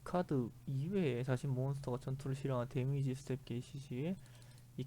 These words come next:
카드의 소재 하나 제거-, 소재 임의를 제거하고 몬스터의 공격력을, 애매한데? 얘는 직공 효과는 없는데 마함을 견제할 수 있어. 얘는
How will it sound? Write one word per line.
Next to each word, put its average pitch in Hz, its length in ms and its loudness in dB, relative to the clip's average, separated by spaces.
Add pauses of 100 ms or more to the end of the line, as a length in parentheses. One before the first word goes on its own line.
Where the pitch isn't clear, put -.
카드의 139 460 2
소재 135 280 -4
하나 131 460 0
제거-, 127 380 -4
소재 147 260 -2
임의를 143 300 0
제거하고 135 640 -2 (680)
몬스터의 143 440 -2
공격력을, 135 680 -2 (1900)
애매한데? 170 580 4 (720)
얘는 151 300 6
직공 196 360 2
효과는 180 380 6
없는데 135 580 4 (540)
마함을 143 400 8
견제할 117 320 4
수 - 120 -6
있어. - 220 -10 (1900)
얘는 160 360 0